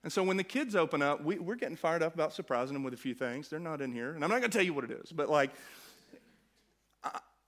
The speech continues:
I really will on the morning of the twenty-fifth. If they're good, I'm good. When they're content, everybody, anybody been there? When they're content, I'm good.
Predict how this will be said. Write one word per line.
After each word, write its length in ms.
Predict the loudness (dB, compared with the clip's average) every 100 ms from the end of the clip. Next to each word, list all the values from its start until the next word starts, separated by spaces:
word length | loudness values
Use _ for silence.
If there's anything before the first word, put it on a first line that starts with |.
| 2
I 120 | 4
really 320 | 6 4 2
will 320 | 2 4 4
on 100 | 2
the 60 | 0
morning 240 | 0 0
of 60 | -2
the 60 | -4
twenty-fifth. 540 | -4 -4 -2 -4 -4
If 140 | -4
they're 160 | -2 0
good, 180 | 0 0
I'm 160 | -2
good. 240 | -4 -6 -8 -14 -20 _ _ _ _ _ _ _ _ -2
When 180 | 0
they're 160 | 4 2
content, 480 | 0 -2 0 0 -2
everybody, 240 | -2 -2 -2
anybody 220 | 0 0
been 140 | 0
there? 100 | -4 -4
When 100 | -2
they're 140 | -2
content, 360 | -4 -6 -4 -2
I'm 140 | -2
good. 180 | -4